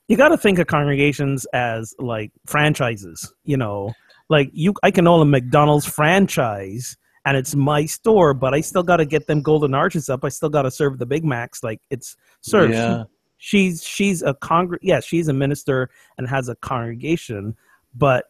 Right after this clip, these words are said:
Speaker 1: it's within the context of a denomination. So it's, it's no different than, than in unity. If I suddenly decided that I didn't wanna teach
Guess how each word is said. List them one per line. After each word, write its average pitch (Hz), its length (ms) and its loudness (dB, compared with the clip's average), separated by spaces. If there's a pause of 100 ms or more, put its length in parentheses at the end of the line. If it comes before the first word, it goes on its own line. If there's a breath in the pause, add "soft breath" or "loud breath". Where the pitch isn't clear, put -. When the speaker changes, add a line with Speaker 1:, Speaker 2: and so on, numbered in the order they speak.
Speaker 1:
it's 135 200 -4
within 151 640 0
the 131 100 -2
context 151 680 -4
of 123 180 -4
a 120 60 -4
denomination. 120 1160 -6 (100)
So 120 500 -2
it's, - 320 -4
it's 156 200 -2
no 175 180 6
different 160 400 0
than, 131 280 2 (640)
than 139 180 2
in 139 100 2
unity. 135 560 2
If 117 160 -10
I 135 120 -2
suddenly 156 540 -2
decided 131 920 -2
that 117 260 -4 (100)
I 123 80 -2
didn't 131 220 0
wanna 120 360 -2 (460 soft breath)
teach - 340 -4